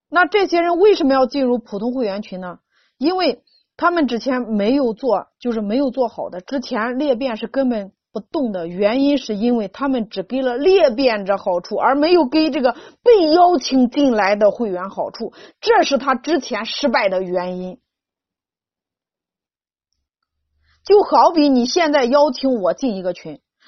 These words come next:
那我会感觉很奇怪啊。但是如果你说我这个群每周都可以抽奖，都可以免费吃坚果，我邀请进你，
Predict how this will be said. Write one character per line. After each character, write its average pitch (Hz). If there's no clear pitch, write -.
那 370
我 320
会 370
感 254
觉 285
很 240
奇 -
怪 302
啊。 269
但 359
是 339
如 330
果 370
你 277
说 302
我 302
这 403
个 285
群 311
每 254
周 403
都 440
可 330
以 294
抽 302
奖， 220
都 403
可 294
以 349
免 254
费 277
吃 233
坚 226
果， 160
我 262
邀 320
请 339
进 381
你， 254